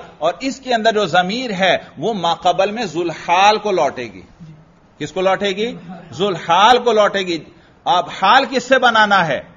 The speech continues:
Speaker 1: याद रखो, अगर आपने अतैरु को फाइल बनाया है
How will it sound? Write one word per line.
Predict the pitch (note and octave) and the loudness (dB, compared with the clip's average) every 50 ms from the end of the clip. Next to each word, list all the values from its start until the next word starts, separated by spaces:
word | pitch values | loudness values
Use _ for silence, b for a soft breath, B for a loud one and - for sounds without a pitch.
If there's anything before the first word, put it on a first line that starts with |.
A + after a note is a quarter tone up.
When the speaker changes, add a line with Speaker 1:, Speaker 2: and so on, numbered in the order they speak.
| _ b b b b b b | _ b b b b b b
Speaker 1:
याद | B2 A#2+ C#3+ D#3 D#3+ F3 D#3+ | -4 0 2 4 4 4 2
रखो, | C#3 B2 - - - B2 G#2+ G2+ b b b b - | -2 -4 -6 -8 -14 -14 -14 -14 b b b b -4
अगर | C3+ C#3+ D3+ F3 G3 G3 | -4 -2 0 2 4 4
आपने | G3 G3 G3 F#3+ G3+ G3+ G3+ | 6 4 4 2 -2 -6 -2
अतैरु | C#3+ F3+ F3+ F3+ - F#3 F3 F3+ F#3+ F#3 G3 | -2 -2 -4 -4 -4 -2 0 0 0 -2 -4
को | F#3+ G3 G#3+ F#3+ | -4 -4 -4 -4
फाइल | - - E3+ E3 D#3+ E3 F#3 F#3+ G3 | -4 -4 -2 0 0 0 -2 -4 -6
बनाया | F3 F#3 F3 E3 D#3 C#3+ C3+ B2+ B2 | -6 -6 -6 -6 -6 -4 -4 -4 -6
है | A#2 G#2+ G#2 E2+ | -6 -10 -14 -20